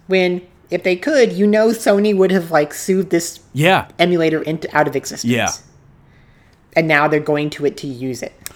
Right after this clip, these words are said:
Speaker 2: Well, I tell you what, and I know this isn't why we're doing the addendum to G V G P thirty-four, but you, you're mentioning, uh, suing and emulating and all that kind of stuff. Well, not emulating. I'll tell you, I'll tell you someone whose ass is gonna get sued right off and cut up and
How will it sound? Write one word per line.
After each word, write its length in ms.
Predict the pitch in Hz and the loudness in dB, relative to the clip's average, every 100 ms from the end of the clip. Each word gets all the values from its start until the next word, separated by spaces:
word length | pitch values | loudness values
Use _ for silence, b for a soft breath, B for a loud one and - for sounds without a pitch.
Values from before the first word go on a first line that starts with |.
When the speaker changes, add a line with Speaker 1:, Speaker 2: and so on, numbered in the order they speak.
| B - | B -2
Speaker 2:
Well, 140 | 117 | -2
I 140 | 107 | 0
tell 160 | 127 147 | 0 0
you 120 | 123 | 2
what, 120 | 117 | 0
and 100 | 123 | 0
I 60 | 107 | -2
know 120 | 120 | -2
this 220 | 110 104 | -4 -4
isn't 220 | 123 107 98 | -6 -6 -4
why 160 | 110 | -4
we're 180 | 104 104 | -4 -4
doing 280 | 104 110 104 | -4 -4 -4
the 140 | 104 | -6
addendum 460 | 90 104 110 104 92 | -6 -4 -4 -6 -8
to 100 | 98 | -12
G 180 | 87 107 | -10 -8
V 160 | 95 90 | -8 -10
G 180 | 98 | -10
P 240 | 98 104 92 | -10 -10 -10
thirty-four, 520 | 107 101 87 104 101 | -8 -8 -8 -8 -8
but 100 | 92 | -10
you, 180 | 92 87 | -14 -14
you're 140 | 92 92 | -10 -8
mentioning, 580 | 101 98 107 90 87 | -8 -8 -10 -10 -12
uh, 100 | 82 | -12
suing 560 | 82 - 113 104 101 92 | -12 -8 -8 -6 -8 -8
and 260 | 82 80 80 b b b b b b b b b | -10 -14 -18 b b b b b b b b b
emulating 640 | - 120 107 101 101 98 98 | -2 -2 0 -2 -2 -2 -4
and 80 | 95 | -6
all 80 | 95 | -6
that 100 | 95 | -6
kind 140 | 110 | -8
of 80 | 90 | -8
stuff. 300 | - 98 - | -6 -6 -4
Well, 180 | 98 98 | -4 -2
not 220 | 110 123 | -4 -4
emulating. 540 | 110 117 104 92 90 95 | -2 0 0 -4 -6 -6
I'll 100 | 107 | -4
tell 160 | 123 | -4
you, 200 | 101 87 - - - - | -4 -4 -10 -20 -12 -6
I'll 100 | 110 | -4
tell 180 | - 120 | 0 0
you 160 | 101 | 0
someone 340 | - 120 104 95 | -2 -2 -2 -4
whose 180 | 92 | -4
ass 300 | 95 98 - | 0 0 -2
is 100 | 85 | -8
gonna 200 | 82 110 | -4 -4
get 160 | 95 76 | -4 -8
sued 240 | - 104 | -6 -6
right 200 | 87 87 | -2 -2
off 280 | 87 87 - | 0 -2 -2
and 160 | 90 80 | -10 -10
cut 240 | - 107 92 | -4 -2 -2
up 220 | 90 - | -4 -6
and 260 | 82 80 | -10 -12